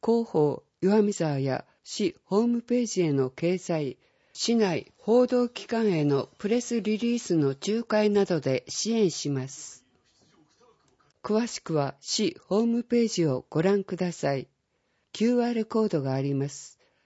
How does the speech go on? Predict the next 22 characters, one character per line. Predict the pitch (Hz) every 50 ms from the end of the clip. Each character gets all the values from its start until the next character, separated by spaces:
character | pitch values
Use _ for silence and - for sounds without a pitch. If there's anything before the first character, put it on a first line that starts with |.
| _ _
ア | - - 202 220
イ | 220 214
デ | - 226
ィ | 196 151 - -
ー | _ _ _ _
三 | - - - 226 254 240 220
三 | - - 220 214 208 175 139 -
四 | - 139 165 170 170 165 156
二。 | 151 143 135 120 - - _ _ _ _ _ _ _ _ _ _ _ _ _ _ _ _ _ _ _ _ _ _ _ _ _ _ _ _ _ _ _ _ _ _ -
よ | 214 254 277
く | - - 214 196
あ | 180
る | 156 156 135
質 | - - - - - 170
問。 | 160 147 143 143 135 135 - _ _ _ _ _ _ _ _ _ _ _ _ _ -
質 | - - - - 196 208
問。 | 214 208 190 185 180 - - _ _ _ _ _ _ _
団 | - 190 202 220 214
体 | - 226 220 226 220
と | - 202 202 202
し | 190 -
て | - 185 180 175 - -